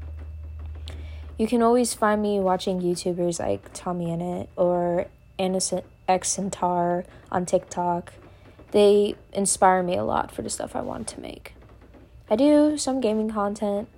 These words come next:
I make them with my friends, which will always be the non-serious side of me. But it was also a way for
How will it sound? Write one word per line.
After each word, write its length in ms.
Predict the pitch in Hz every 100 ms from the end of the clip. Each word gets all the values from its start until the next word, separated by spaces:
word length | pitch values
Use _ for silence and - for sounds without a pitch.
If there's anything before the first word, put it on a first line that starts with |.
| - -
I 40 | 190
make 220 | 196 196
them 100 | 208
with 180 | 214 214
my 120 | 214
friends, 640 | - 175 175 180 180 - - - - -
which 320 | 196 - -
will 400 | 190 190 185 185 - - - - - - - - - -
always 240 | 208 220 214
be 160 | 220
the 100 | 196
non-serious 920 | 190 190 196 190 - 202 196 190 196
side 320 | - 190 190
of 120 | 190 202
me. 260 | 196 202 208 - - - - - - - - - - -
But 520 | - 190 190 190 190 - - - -
it 120 | 220
was 180 | 214 208
also 640 | 202 202 - 196 190 185 185 - -
a 60 | 190
way 480 | 185 185 180 180
for 840 | 180 - - 185 180 180 175 175